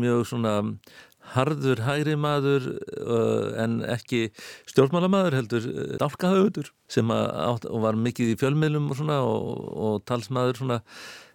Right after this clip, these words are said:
já, mjög harðrar, eh, stefnu gagnvart innflytjendum til dæmis og afturhvarfs til, eh,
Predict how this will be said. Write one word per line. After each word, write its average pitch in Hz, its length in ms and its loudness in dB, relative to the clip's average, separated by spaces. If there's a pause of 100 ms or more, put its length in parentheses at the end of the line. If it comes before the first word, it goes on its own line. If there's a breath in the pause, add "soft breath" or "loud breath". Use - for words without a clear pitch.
(120)
já, 104 680 0 (320)
mjög 113 280 -2
harðrar, 127 560 0
eh, 73 420 -2
stefnu 131 460 -2
gagnvart 120 380 -2
innflytjendum 156 600 -2
til 160 140 -4
dæmis 151 400 -2
og 120 280 0
afturhvarfs 123 840 -2
til, 107 340 -2
eh, 104 120 -2